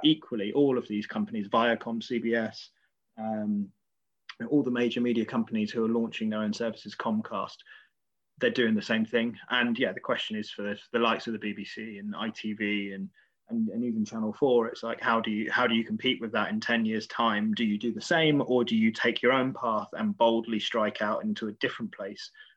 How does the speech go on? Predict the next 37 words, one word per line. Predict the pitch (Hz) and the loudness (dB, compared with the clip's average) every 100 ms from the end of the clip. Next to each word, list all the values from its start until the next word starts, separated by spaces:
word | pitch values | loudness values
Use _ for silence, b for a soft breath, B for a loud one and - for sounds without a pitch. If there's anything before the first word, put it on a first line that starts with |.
| _ | _
and | 113 | -4
hope | 110 117 - | 0 2 0
that | 104 | -4
your | 101 107 101 | -2 -2 0
strategy | - 107 - 107 104 | 0 -2 -2 -6 -4
is | 98 101 | -2 -2
actually | 95 - 117 101 | -4 -6 -6 -6
gonna | 95 98 | -4 -8
fit | 95 - - | -6 -6 -4
within | 104 101 98 98 | -6 -4 -2 -2
the, | 98 - _ _ | -4 -10 _ _
the | - | -10
ecosystem | 123 117 - 107 - 113 113 | -4 -4 -4 -6 -4 -6 -2
that | 104 98 | -2 0
emerges? | 123 131 123 113 110 b _ | 0 0 0 -4 -8 b _
This | 143 | -2
is | 147 | 2
a | |
super | - 202 156 | 4 4 4
interesting | 131 123 - | -2 -2 -2
time | 117 139 135 113 | 0 2 4 2
for, | 110 113 107 104 _ - | -2 -4 -4 -8 _ -6
uh, | 117 110 | -4 -4
for | - | -4
media, | 120 117 101 110 | 0 0 0 -6
because | 104 - 117 - | -8 -4 -4 -2
we're | 123 117 | 0 0
just | - 139 - - - | 2 2 0 -4 -6
at | 110 - | -6 -2
that, | 113 107 - _ _ _ _ | 0 0 -6 _ _ _ _
that, | 117 107 | -4 -2
on | 120 117 | -4 -2
that | 117 110 | -2 -2
kind | - 107 | -4 -4
of | |
crossroads | - 123 - 117 113 | 0 0 2 2 2
of, | 117 | -2